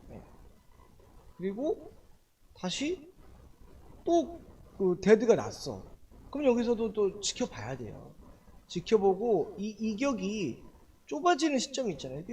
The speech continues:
지금 여기 좁아지잖아요. 좁아지면서 주봉이 양봉으로 쫙 바뀌잖아요, 흐름이. 그럼 이때 사도 된다고, 이때. 예. 충분히, 충분히 나을 때 사도 돼요. 아니면은 나는 저기 뭐야,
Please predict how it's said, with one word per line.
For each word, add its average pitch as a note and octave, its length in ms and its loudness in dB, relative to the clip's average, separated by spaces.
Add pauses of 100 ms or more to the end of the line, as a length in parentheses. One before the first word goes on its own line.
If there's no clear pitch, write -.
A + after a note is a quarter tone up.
지금 A#3+ 200 -2
여기 A3+ 200 2
좁아지잖아요. G3 640 -4 (560)
좁아지면서 C4+ 720 8
주봉이 G#3+ 560 2
양봉으로 G3 420 2
쫙 - 240 -4
바뀌잖아요, E3+ 460 -4
흐름이. G3 400 0 (480)
그럼 B3+ 180 0
이때 F#3+ 220 0
사도 A#3+ 240 -4
된다고, B2+ 320 -8
이때. - 420 -16 (400)
예. A#2+ 240 -14 (600)
충분히, B3 760 0 (680)
충분히 D4 680 -4
나을 F3 380 0
때 G#3+ 100 0
사도 G3+ 220 -6
돼요. C3+ 220 -8
아니면은 A#3 500 4
나는 F3 500 -4 (600)
저기 D3+ 220 -10
뭐야, C3 500 -4